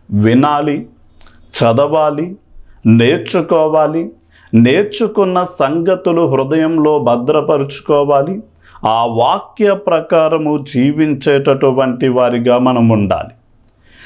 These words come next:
దేవుని యొక్క వాక్యం ఎంత స్థిరమైనది అంటే ఆయన అంటాడు, ఇదిగో భూమి ఆకాశమైనా గతించిపోవచ్చేమో కానీ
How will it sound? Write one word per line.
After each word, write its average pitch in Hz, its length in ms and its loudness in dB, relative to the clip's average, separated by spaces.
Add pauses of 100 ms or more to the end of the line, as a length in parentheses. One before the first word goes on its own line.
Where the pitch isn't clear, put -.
(140)
దేవుని 233 600 2
యొక్క 214 320 -2
వాక్యం 139 1040 -2 (440)
ఎంత 196 1080 0
స్థిరమైనది 170 1080 2
అంటే 143 300 0
ఆయన 135 260 2
అంటాడు, 117 500 0 (340)
ఇదిగో 120 560 2 (400)
భూమి 190 580 2
ఆకాశమైనా 151 1200 0
గతించిపోవచ్చేమో 135 1600 0
కానీ 165 300 -2